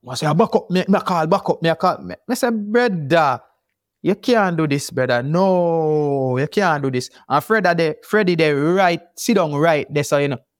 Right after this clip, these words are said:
And right where Freddy sit down, him walk out and dep on the phone. So Freddy a hear what him a say, you know.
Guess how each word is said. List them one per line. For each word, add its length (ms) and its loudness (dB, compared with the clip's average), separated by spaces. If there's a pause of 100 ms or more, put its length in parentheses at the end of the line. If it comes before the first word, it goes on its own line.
(720)
And 120 0
right 200 2
where 100 0
Freddy 240 0
sit 200 -2
down, 140 2
him 140 0
walk 300 0
out 160 0
and 120 -2
dep 160 0
on 100 2
the 60 -2
phone. 260 -6
So 100 -2
Freddy 240 -2
a 160 0
hear 180 -2
what 140 0
him 100 -2
a 80 0
say, 160 -2
you 60 -2
know. 140 -10